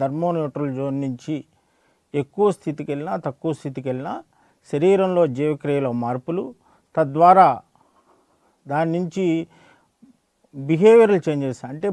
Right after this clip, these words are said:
బాహ్యంగా కొన్ని మార్పులు కనిపిస్తాయి. కొన్ని మార్పులు హార్మోన్స్ పరంగా కానీ, జీవక్రియలో కానీ మార్పులు వస్తూ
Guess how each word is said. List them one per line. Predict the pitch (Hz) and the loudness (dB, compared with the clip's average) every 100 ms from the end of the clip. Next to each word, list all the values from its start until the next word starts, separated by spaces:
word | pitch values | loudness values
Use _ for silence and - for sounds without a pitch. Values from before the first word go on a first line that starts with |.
| 139 | 0
బాహ్యంగా | 143 185 202 202 208 202 | 2 2 0 -2 -4 -2
కొన్ని | 151 139 131 | -4 -4 -2
మార్పులు | 151 156 156 139 | -4 -4 -6 -4
కనిపిస్తాయి. | 139 131 - 165 196 240 | -6 -6 -6 -4 -4 -6
కొన్ని | 180 151 147 | -6 -4 -2
మార్పులు | 143 147 156 160 180 _ _ _ _ _ _ | -4 -4 -4 -4 -6 _ _ _ _ _ _
హార్మోన్స్ | 127 156 170 175 151 165 | 0 0 2 -2 -2 -2
పరంగా | 156 156 151 | -2 -2 -4
కానీ, | 151 180 165 | -6 -8 -6
జీవక్రియలో | 151 160 - 151 147 143 139 | -2 -2 0 -2 0 0 -2
కానీ | 139 131 | -4 -4
మార్పులు | 131 131 131 | -4 -4 -6
వస్తూ | 117 135 | -6 -8